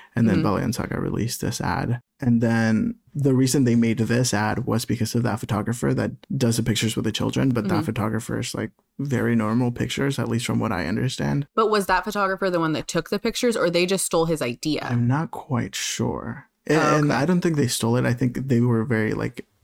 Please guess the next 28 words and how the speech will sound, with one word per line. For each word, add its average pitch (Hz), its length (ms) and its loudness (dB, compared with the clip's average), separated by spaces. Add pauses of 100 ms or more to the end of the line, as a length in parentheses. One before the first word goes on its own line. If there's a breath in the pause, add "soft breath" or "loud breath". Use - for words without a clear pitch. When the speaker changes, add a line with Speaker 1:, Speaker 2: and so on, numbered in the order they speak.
(260)
Speaker 1:
honest 120 380 2
about 123 260 -2
that. 123 160 -2 (160)
It - 100 0
Speaker 2:
Oh, 165 120 6
Speaker 1:
was 123 160 2
Speaker 2:
we 165 100 4
Speaker 1:
his, 120 120 4
Speaker 2:
let, 143 200 2
yeah. 143 280 -2 (300)
Speaker 1:
It 127 120 4
was 127 200 4
inspira-, 120 480 2
inspired 113 640 0
by 85 160 -6
him, - 300 -4
Speaker 2:
Mm-hmm. 165 180 2
Speaker 1:
even 123 240 4
if 113 120 0
they 113 100 2
didn't 110 280 -2
use - 260 -4
him. 131 280 -4 (220)
Speaker 2:
Okay, - 240 -4 (200)
okay. - 220 -8 (340)
So 185 600 2 (400)
I'm 185 140 0
also, 175 640 0